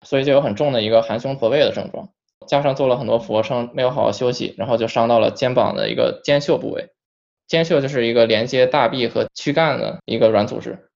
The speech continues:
呃，以上就是第一次看诊的内容。每次看诊固定是五十分钟，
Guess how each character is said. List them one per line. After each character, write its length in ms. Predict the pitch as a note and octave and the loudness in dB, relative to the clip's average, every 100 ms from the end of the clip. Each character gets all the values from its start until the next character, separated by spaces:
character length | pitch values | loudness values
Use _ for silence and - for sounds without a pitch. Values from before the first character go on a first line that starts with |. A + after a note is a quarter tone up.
| _ _ | _ _
呃， 200 | - B2 | -2 0
以 80 | A#2+ | 0
上 280 | A#2+ F3 D#3 | 0 0 2
就 80 | C#3 | 0
是 160 | C3+ | -2
第 140 | B2 C#3 | -2 -2
一 60 | |
次 180 | C#3 C3 | 0 -2
看 220 | - C3 | -2 -4
诊 180 | A2+ - | -4 -6
的 280 | - F#2+ - | -4 -4 -4
内 120 | - G#2+ | -2 0
容。 360 | G2+ C#3+ D#3 _ _ _ _ _ _ _ - | 0 -2 -6 _ _ _ _ _ _ _ -10
每 180 | E3 A2 | -2 -2
次 540 | - D3+ C#3 B2+ A#2 - | 0 0 2 0 -2 -2
看 220 | C#3 B2+ | -4 -2
诊 260 | A2+ F2+ - | -4 -6 -8
固 120 | C#3 | -6
定 200 | C3+ B2+ | -4 -6
是 160 | - B2 | -6 -8
五 100 | A2+ | -8
十 120 | B2 | -8
分 180 | C3+ C3+ | -6 -4
钟， 300 | C#3 E3+ | -4 -6